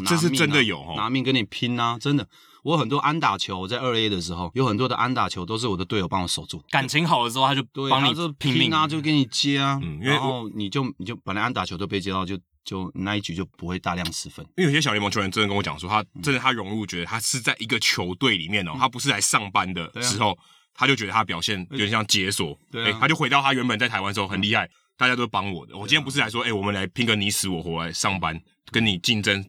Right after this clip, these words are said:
Speaker 1: 都是对手。
Speaker 2: 对啊。
Speaker 1: 因为他只要融入到那个球队，他那个模式就来了，哦，
Speaker 2: 对啊。
Speaker 1: 我就是要，我就会赢，对，
Speaker 2: 因为
Speaker 1: 那种模式。
Speaker 2: 你的，你跟你的捕手的搭配啊，然后你的队友，你可以看得到，他们就是很认真在防守的时候，你知道那个玩起来就不太一样。
Speaker 1: 真的有那种
Speaker 2: 对啊。
Speaker 1: 一个一体的感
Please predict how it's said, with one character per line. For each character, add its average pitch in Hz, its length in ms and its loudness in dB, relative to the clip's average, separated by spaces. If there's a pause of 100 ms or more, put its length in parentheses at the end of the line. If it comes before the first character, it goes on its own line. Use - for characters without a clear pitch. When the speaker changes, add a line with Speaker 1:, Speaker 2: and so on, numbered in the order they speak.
Speaker 1:
都 113 100 2
是 110 80 4
对 107 180 2
手。 60 220 -4 (180)
Speaker 2:
对 - 80 -18
啊。 92 60 -14
Speaker 1:
因 87 140 -18
为 98 60 -6
他 151 100 0
只 151 60 4
要 156 60 6
融 135 200 2
入 143 80 4
到 147 80 6
那 143 60 4
个 135 40 2
球 113 160 -2
队， 101 240 0 (500)
他 117 120 -4
那 117 80 2
个 113 100 2
模 92 180 -2
式 101 140 2
就 98 140 0
来 73 160 -4
了， 73 100 -12
哦， 87 80 -8
Speaker 2:
对 85 60 -18 (100)
啊。 101 40 -4
Speaker 1:
我 104 40 -2
就 117 80 0
是 110 120 0
要， 113 200 2
我 104 140 -4
就 123 100 0
会 120 160 2
赢， 73 80 -10 (100)
对， 92 120 0
Speaker 2:
因 87 40 2
为 147 60 2
Speaker 1:
那 - 20 2
种 85 160 0
模 78 160 -4
式。 78 300 0
Speaker 2:
你 107 140 0
的， 110 100 0
你 107 180 0
跟 131 200 2
你 120 40 0
的 104 120 0
捕 101 180 -4
手 95 140 -4
的 85 80 -4
搭 98 240 0
配 92 320 -2
啊， 80 200 -6
然 82 40 -4
后 104 160 -2
你 95 60 0
的 87 80 -2
队 104 200 -2
友， 87 80 -2
你 82 80 -6
可 92 80 -4
以 104 60 0
看 107 120 -2
得 87 140 -4
到， 143 180 -8
他 104 140 -4
们 92 140 0
就 95 80 0
是 95 120 -2
很 85 140 -4
认 90 160 0
真 90 160 0
在 87 100 -2
防 85 240 -8
守 73 160 -8
的 76 80 -10
时 76 120 -10
候， 85 80 -6
你 82 40 -6
知 82 80 -6
道 110 140 -2 (200)
那 120 120 -4
个 113 80 -4
玩 92 200 0
起 107 180 2
来 76 100 -6
就 78 100 -6
不 85 120 -8
太 78 160 -10
一 78 80 -8
样。 78 260 -10
Speaker 1:
真 123 140 0
的 123 40 2
有 98 80 2
那 95 100 2
种 87 200 0 (180)
Speaker 2:
对 90 200 -8
啊。 80 200 -8 (100)
Speaker 1:
一 113 120 -2
个 107 160 2 (160)
一 147 140 0
体 90 180 2
的 78 100 -4
感 78 160 -4